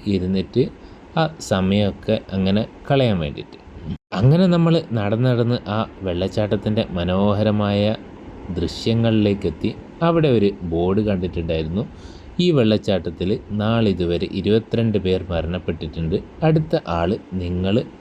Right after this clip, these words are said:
ആകാതിരിക്കട്ടെ എന്ന് പറഞ്ഞിട്ട്. അപ്പോൾ അവിടുത്തെ ഗൈഡുകളൊക്കെ പറയുന്നതൊക്കെ ശ്രദ്ധിച്ചിട്ട് മാത്രമേ ഇവിടുന്ന് കളിക്കാൻ പറ്റുള്ളൂ. എന്താ വെച്ച് കഴിഞ്ഞാൽ ഈ പാറകൾ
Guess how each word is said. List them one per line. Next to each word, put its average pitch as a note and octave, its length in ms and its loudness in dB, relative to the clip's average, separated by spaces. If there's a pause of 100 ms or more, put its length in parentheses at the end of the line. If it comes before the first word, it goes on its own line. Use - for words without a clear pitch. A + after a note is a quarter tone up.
(160)
ആകാതിരിക്കട്ടെ F#2+ 880 2 (380)
എന്ന് A2+ 240 4
പറഞ്ഞിട്ട്. D#2 420 -2 (500)
അപ്പോൾ A#2+ 200 0 (380)
അവിടുത്തെ G#2+ 380 2 (260)
ഗൈഡുകളൊക്കെ G2 680 2 (100)
പറയുന്നതൊക്കെ F2+ 720 0 (500)
ശ്രദ്ധിച്ചിട്ട് B2+ 680 2 (260)
മാത്രമേ G2 600 2 (240)
ഇവിടുന്ന് F2+ 420 2 (640)
കളിക്കാൻ D#3 380 2
പറ്റുള്ളൂ. E2 380 -4
എന്താ A2 160 -2
വെച്ച് A2 160 -2
കഴിഞ്ഞാൽ G2 300 2 (500)
ഈ - 20 4 (320)
പാറകൾ A#2+ 540 2